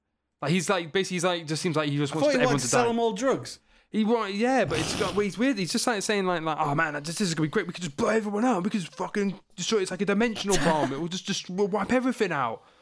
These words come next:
Speaker 1: Like, going, like, really, like, mega, like, kill everyone, but also just still getting really petty with, like,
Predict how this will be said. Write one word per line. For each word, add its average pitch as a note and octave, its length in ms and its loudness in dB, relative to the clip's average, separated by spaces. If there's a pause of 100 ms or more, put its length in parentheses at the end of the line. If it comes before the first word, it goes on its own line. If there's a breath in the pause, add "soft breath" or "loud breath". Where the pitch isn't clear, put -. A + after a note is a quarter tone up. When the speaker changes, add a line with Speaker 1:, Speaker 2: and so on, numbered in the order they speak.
(340 soft breath)
Speaker 1:
Like, C#3 140 -2
going, E3 160 2
like, D3+ 160 -2
really, F3 460 2
like, D3 180 0
mega, D3 680 2
like, C3+ 360 -2 (500)
kill D3 220 0
everyone, A2+ 560 -2
but G#2+ 80 -2
also C3 720 0 (1300)
just - 160 -10
still C#3+ 200 0
getting B2 220 -2
really B2 160 0
petty C3 420 -4
with, A#2+ 160 0
like, B2 500 -4